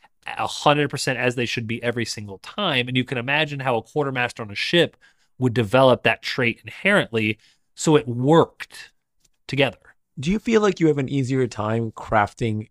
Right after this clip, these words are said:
Speaker 2: evil guys or good guys? Like, I mean, to be more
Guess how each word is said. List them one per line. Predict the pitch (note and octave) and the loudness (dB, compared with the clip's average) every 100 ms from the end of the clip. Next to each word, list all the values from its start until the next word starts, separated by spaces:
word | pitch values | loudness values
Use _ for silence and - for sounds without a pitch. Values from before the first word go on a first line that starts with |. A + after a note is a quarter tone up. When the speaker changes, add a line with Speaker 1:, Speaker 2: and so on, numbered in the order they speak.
| _ _ | _ _
Speaker 2:
evil | A2 G#2+ B2+ | -2 2 2
guys | C3 C3+ C#3 C#3+ C3 - | 4 2 2 0 -4 -8
or | A2 G#2+ G2 | -4 -2 -4
good | F#2 A2 F2+ | -4 -4 -2
guys? | F2+ D2 C#2+ D#2 | -6 -10 -14 0
Like, | C3+ B2+ - | 2 2 0
I | E3 | 2
mean, | D#3+ D#3 C3+ | 4 4 2
to | |
be | B2+ C3+ | 2 2
more | B2+ A2+ G#2 | 4 4 2